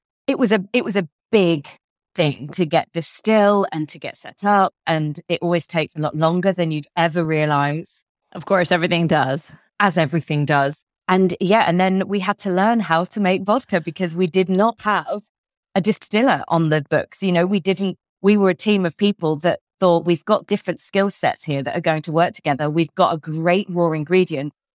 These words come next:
Speaker 1: but now we've got to figure out how to make vodka." And I think that's the special piece of our story, is that we didn't employ, you know, a team that have been doing it for twenty, thirty years. We've kind of all learned on the job, and we've all been doing this. And,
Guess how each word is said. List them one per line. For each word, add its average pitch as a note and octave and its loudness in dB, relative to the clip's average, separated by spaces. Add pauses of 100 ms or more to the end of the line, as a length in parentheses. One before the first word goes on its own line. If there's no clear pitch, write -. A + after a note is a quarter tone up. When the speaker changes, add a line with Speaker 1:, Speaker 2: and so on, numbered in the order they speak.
(280)
Speaker 1:
but G#3 -6
now G3 0
we've F#3+ 2
got F3+ 0
to E3 -2
figure E3+ -6
out - -6
how E3 0
to - -8
make D#3 0
vodka." D#3+ -4 (400)
And F#3+ 0
I G3+ 2
think B3+ -2
that's B3 0
the C#4 -4
special A3 -4
piece G3+ -2
of E3 4
our D3 2
story, E3+ 2
is B2 -6
that - -4
we F#3+ 0
didn't G3 0 (460)
employ, F#3 2 (400)
you F#3 -2
know, D3 2
a E3+ 0
team E3 -6 (420)
that E3 0
have F3+ 0
been E3+ 4
doing F3+ 2
it D3 -4
for E3+ -6
twenty, D#3+ -2
thirty E3 -2
years. E3+ 2
We've F3+ -4
kind A3 0
of G3 -4
all F3 2
learned D#3+ 2
on D3+ -4
the C#3+ -4
job, F3 0
and D3+ -4
we've D#3 -2
all E3+ 2
been D#3 0
doing E3 0
this. D3 -4
And, D#3+ -4